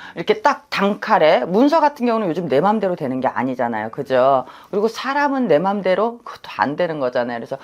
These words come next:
이런 심리적 압박들 있죠. 밖으로 주어진 직장 관계가 아니라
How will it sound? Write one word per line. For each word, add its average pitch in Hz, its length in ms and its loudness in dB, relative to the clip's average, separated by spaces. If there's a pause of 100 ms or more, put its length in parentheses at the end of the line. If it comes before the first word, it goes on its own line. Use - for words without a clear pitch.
(280)
이런 285 400 4
심리적 427 520 2
압박들 143 440 0
있죠. 120 420 -2
밖으로 220 540 -2
주어진 165 460 -2
직장 185 680 -4
관계가 127 420 -2
아니라 120 420 2